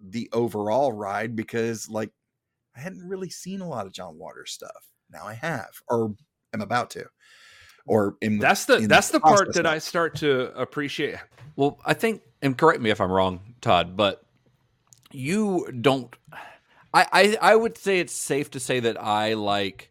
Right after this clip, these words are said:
Speaker 3: this, not a genre, but this type of movie a little bit more than you like. It's low budget, exploitation, more,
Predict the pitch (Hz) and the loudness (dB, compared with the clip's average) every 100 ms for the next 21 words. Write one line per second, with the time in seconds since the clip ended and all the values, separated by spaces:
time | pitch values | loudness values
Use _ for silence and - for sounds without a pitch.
0 | _ 135 117 110 143 - 123 120 _ _ | _ -14 -8 4 4 4 -6 -12 _ _
1 | - - 143 127 104 104 104 101 95 95 | -16 -14 -8 -6 -4 0 2 2 -2 -4
2 | 98 117 - - 117 110 92 98 95 92 | -4 -6 -4 -4 -4 -4 -10 -8 -8 -8
3 | 92 92 92 95 98 92 87 90 90 92 | -8 -8 -8 -10 -8 -8 -8 -12 -10 -12
4 | 95 95 104 110 117 98 104 104 98 92 | -10 -10 -4 0 0 2 -2 0 -2 -4
5 | - - - _ - - 120 - 117 104 | -10 -20 -20 _ -20 -4 -4 -2 -6 -4
6 | 107 98 - 101 95 95 98 98 98 95 | -4 -4 -4 -6 -6 -8 -6 -2 0 0
7 | 95 95 92 | 0 0 -2